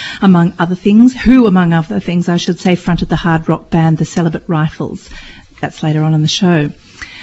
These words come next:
We're also going to be talking with the artistic director and C E O of Fringe, Simon Abrahams, about that extraordinary festival inclusion and diversity about to erupt all over Melbourne in less than two weeks. John, what are you gonna be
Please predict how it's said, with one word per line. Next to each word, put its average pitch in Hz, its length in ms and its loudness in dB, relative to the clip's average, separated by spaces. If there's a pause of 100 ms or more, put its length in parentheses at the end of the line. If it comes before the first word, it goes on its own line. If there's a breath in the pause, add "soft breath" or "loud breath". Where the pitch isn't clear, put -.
(320 loud breath)
We're 247 120 2
also 240 220 2
going 226 100 4
to 220 60 2
be 226 80 2
talking 220 380 2
with 196 100 4
the 202 120 4
artistic 190 480 0
director 202 460 0
and 190 180 4
C 190 360 4
E 180 40 6
O 170 120 4
of 170 100 0
Fringe, 247 340 4
Simon 180 360 2
Abrahams, 202 540 2
about 202 300 -2
that 175 120 2
extraordinary 202 920 2
festival 196 520 -2
inclusion 196 560 2
and 180 100 2
diversity 196 540 0
about 175 300 -2
to 196 100 -2
erupt 185 500 -2
all 196 140 2
over 185 180 0
Melbourne 202 420 2 (380 loud breath)
in 202 140 4
less 180 300 2
than 180 200 2
two 180 220 2
weeks. - 540 -2 (1120 loud breath)
John, 202 500 0 (360)
what 247 140 2
are 254 40 2
you 262 140 4
gonna 311 140 0
be 240 120 0